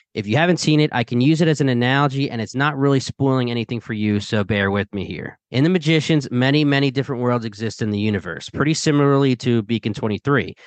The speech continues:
In one of the episodes, a character who frequently travels to faraway worlds accidentally brings a symbiotic fungus to the magical school. The symbiotic fungus links its consciousness to the host and then eventually spreads enough to take full control of the host.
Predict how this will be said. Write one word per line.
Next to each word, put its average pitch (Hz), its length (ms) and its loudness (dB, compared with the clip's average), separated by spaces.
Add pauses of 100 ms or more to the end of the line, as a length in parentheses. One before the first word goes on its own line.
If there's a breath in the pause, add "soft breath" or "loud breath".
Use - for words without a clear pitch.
(140 loud breath)
In 104 120 -4
one 110 120 2
of 117 80 2
the 120 160 2
episodes, 131 460 0
a 107 40 -8
character 131 400 -2
who 117 120 -2
frequently 170 500 0
travels 131 440 0
to 127 60 -10
faraway 131 460 0
worlds 107 500 0
accidentally 127 540 0
brings 107 340 0
a 98 60 -6
symbiotic 120 720 2
fungus 107 440 0
to - 140 -4
the 104 100 2
magical 101 420 0
school. 110 460 0 (380 soft breath)
The - 60 0
symbiotic 160 680 2
fungus 139 500 0
links 143 280 0
its 180 140 -2
consciousness 151 640 0
to - 100 -6
the 131 100 0
host 113 400 0 (220 loud breath)
and 113 140 -2
then 120 100 2
eventually 135 560 2
spreads 123 400 0
enough 113 300 0
to - 80 -20
take 107 240 -6
full 117 260 0
control 107 560 0
of 101 200 -4
the 87 100 -6
host. 110 420 -2